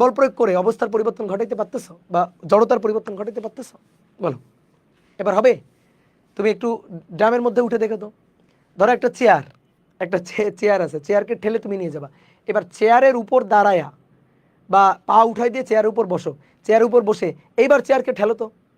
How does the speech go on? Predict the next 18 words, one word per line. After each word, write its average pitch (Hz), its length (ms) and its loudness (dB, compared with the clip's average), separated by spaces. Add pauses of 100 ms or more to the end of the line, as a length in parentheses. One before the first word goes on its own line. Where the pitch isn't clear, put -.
(840)
ঠেলে 220 200 -2
দেখো 202 180 0
তো 208 120 -8
চেয়ার 185 180 0 (100)
<laughs> 196 60 2
আগে 180 220 -2
কিনা, 190 180 -12 (960)
বোঝা 214 200 4
গেছে? 254 160 2 (400)
তাহলে 190 160 -8 (120)
এইবার 294 260 4
কিন্তু 254 200 -8
আর 175 120 -2
হবে 151 180 -4
না, - 140 -20
তুমি 185 220 -8
ড্রামের 233 320 2
মধ্যে 233 180 0